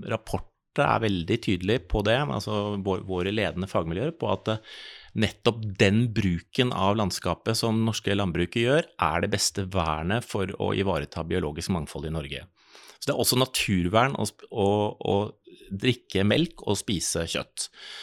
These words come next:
I tillegg så bruker vi da noen ressurser som, eh, da hovedsakelig er gras, og ikke er i konkurranse med menneskeføde. Så det er også, også en bra ting. Og så er det jo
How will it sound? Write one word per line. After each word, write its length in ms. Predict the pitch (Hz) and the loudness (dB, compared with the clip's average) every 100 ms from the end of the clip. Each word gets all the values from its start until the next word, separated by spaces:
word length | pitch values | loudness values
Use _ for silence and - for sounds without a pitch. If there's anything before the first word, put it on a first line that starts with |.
| - - - - | -16 -18 -20 -2
I 80 | 151 - | 0 6
tillegg 400 | 180 104 127 165 | 6 8 6 4
så 100 | 160 | 2
bruker 320 | 147 123 - 104 | 4 2 2 0
vi 120 | 107 | 4
da 140 | 104 98 | 6 6
noen 240 | 107 107 | 6 2
ressurser 560 | 107 110 107 - 160 196 | 2 0 0 2 2 2
som, 460 | 147 123 117 117 - - | 2 2 2 -2 -6 -2
eh, 160 | 120 104 | 2 4
da 160 | 104 104 | 4 4
hovedsakelig 760 | 110 107 107 - 95 85 - - | 0 -2 0 4 4 4 0 0
er 240 | 85 92 85 | 0 0 0
gras, 640 | 98 104 226 - - - - _ | 6 6 6 4 4 0 -4 _
og 160 | 117 - | -2 0
ikke 320 | - - - | -4 -4 0
er 80 | 85 | 0
i 60 | 90 | 2
konkurranse 540 | 101 110 87 80 - | 0 2 0 0 -2
med 80 | 98 | -2
menneskeføde. 800 | 98 87 - - - 90 - 214 - _ - | 0 -2 -2 -8 -2 -2 0 -2 -6 _ -20
Så 160 | - 127 | -10 -4
det 160 | 110 87 | 2 2
er 160 | 92 | 2
også, 460 | - - - 98 92 - _ _ - _ - | -2 -6 -2 -2 -2 -6 _ _ -20 _ 2
også 380 | 92 - 110 101 | 2 4 2 2
en 80 | |
bra 160 | 101 98 | 4 4
ting. 300 | - 185 233 - - - - - - - - | 6 4 4 -6 -20 -18 -16 -16 -10 -8 0
Og 160 | 196 190 | 4 4
så 300 | - - 156 | 6 6 8
er 140 | 160 | 8
det 60 | |
jo 60 | 165 | 6